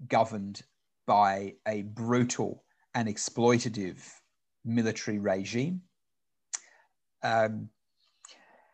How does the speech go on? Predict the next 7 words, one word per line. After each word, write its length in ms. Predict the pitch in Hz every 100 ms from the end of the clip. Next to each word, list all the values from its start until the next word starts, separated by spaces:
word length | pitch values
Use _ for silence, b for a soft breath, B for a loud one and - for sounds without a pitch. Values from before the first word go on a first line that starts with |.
| b b b _ _ _ _
a-, 180 | 139 135
and, 220 | 135 135 -
and 140 | 143
I 80 | 131
hope, 400 | 117 151 147 - - _ _ -
I 160 | 143 123
hope 400 | 139 143 151